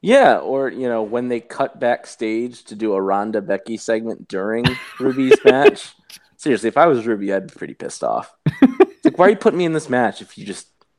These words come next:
Speaker 1: like, clearly you don't wanna do the match?"
Speaker 2: Yeah. Uh, The Miz and Shane McMahon are wrestling the Usos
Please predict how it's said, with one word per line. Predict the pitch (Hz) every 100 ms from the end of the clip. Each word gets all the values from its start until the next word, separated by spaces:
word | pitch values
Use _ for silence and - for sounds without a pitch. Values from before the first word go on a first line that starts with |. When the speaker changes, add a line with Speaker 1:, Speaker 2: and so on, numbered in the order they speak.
| _ _ _ _
Speaker 1:
like, | 123 113
clearly | - 156 151 131
you | 123
don't | 117 117 117
wanna | 117 107
do | 95 101
the |
match?" | 87 87 64 - - _ _ _ _ _ _
Speaker 2:
Yeah. | 87 78 78 - _ _ _ - - - - - _ _ _ _ _ _ _ _ _ _
Uh, | 101 107 113 95
The | 123 139
Miz | 165 196 139 135 - - - _ _ _ _ _ -
and | 110 113 107 -
Shane | - - 131 135
McMahon | 127 131 131 92 87 87 _ _ _ _ _ _ _ _ -
are | 82
wrestling | 95 123 - 151
the | 139 131
Usos | 131 - 87 87 - -